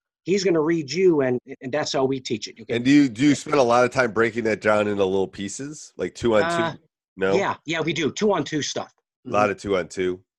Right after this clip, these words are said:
Speaker 2: Yeah,
Speaker 1: Yeah.
Speaker 2: 'cause there's a nuance to where you set the screen and how you read the screen. High school
Speaker 1: Yeah,
Speaker 2: kids
Speaker 1: like
Speaker 2: don't
Speaker 1: butt to
Speaker 2: yeah.
Speaker 1: ball, butt to basket.
Speaker 2: Yeah.
Speaker 1: That's how we,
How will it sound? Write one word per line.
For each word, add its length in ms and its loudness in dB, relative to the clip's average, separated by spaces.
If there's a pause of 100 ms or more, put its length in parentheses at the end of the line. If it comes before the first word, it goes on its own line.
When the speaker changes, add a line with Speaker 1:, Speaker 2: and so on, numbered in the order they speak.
(120)
Speaker 2:
Yeah, 120 -6
Speaker 1:
Yeah. 80 -2
Speaker 2:
'cause 120 -10
there's 180 -2
a 60 4
nuance 600 2
to 160 -2
where 460 2
you 300 -4
set 320 0
the 100 -8
screen 400 -6
and 120 -4
how 160 -4
you 200 -4
read 260 -10
the 100 -10
screen. 460 -16
High 120 -2
school 200 -6
Speaker 1:
Yeah, 120 -4
Speaker 2:
kids 60 2
Speaker 1:
like 140 -4
Speaker 2:
don't 80 -2
Speaker 1:
butt 180 -4
to 80 -2
Speaker 2:
yeah. 60 -8
Speaker 1:
ball, 220 0
butt 260 -6
to 80 -6
basket. 540 -4 (400)
Speaker 2:
Yeah. 200 -8
Speaker 1:
That's 200 0
how 140 0
we, 260 -6